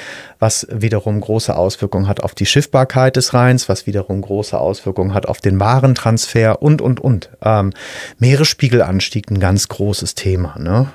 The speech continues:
Ähm, wird ja momentan eben auch viel drüber diskutiert. Ähm, ja, ich mein, man, man prognostiziert immer alles bis zum Ende des Jahrhunderts und sagt halt irgendwie, ja, bis zum Ende des Jahrhunderts könnte der Meeresspiegel zwischen fünfzig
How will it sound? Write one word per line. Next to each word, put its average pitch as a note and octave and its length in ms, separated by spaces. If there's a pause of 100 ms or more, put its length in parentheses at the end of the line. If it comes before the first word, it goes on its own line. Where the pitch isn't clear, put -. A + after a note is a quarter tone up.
Ähm, F#2 480
wird G2 160
ja G2 80
momentan F#2 560
eben F2+ 180
auch - 160
viel G#2 300
drüber G2+ 320
diskutiert. G2 640 (600)
Ähm, G2+ 640 (140)
ja, G#2 420 (100)
ich - 140
mein, G#2+ 260 (220)
man, G2 360
man G2+ 280
prognostiziert A2+ 880
immer A#2+ 220
alles C3+ 240
bis - 240
zum G#2+ 160
Ende B2+ 260
des A2+ 220
Jahrhunderts A2 580
und F#2 100
sagt F#2 280
halt G2+ 160
irgendwie, G2 300
ja, F#2 160
bis A#2 180
zum - 140
Ende G#2+ 180
des G2+ 160
Jahrhunderts G#2 440
könnte A#2 220
der F#2+ 120
Meeresspiegel G#2 600
zwischen G2 320
fünfzig - 560